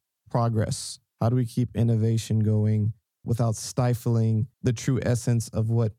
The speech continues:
brought everybody to the crypto blockchain space in the first place, which is decentralization? And it sounds like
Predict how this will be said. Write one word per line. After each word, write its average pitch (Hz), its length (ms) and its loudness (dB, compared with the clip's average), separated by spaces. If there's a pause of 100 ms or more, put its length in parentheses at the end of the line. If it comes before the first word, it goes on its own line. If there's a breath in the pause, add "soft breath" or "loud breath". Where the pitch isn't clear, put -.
(280)
brought 117 160 2
everybody 113 460 2
to 120 140 0
the 113 80 2
crypto 110 240 -2
blockchain 110 380 0
space 107 320 0
in - 40 0
the 104 60 0
first 107 260 0
place, 104 280 0
which 107 240 -2
is 110 280 0 (140)
decentralization? 110 840 0
And 107 120 2
it - 80 -6
sounds 107 260 0
like 110 280 0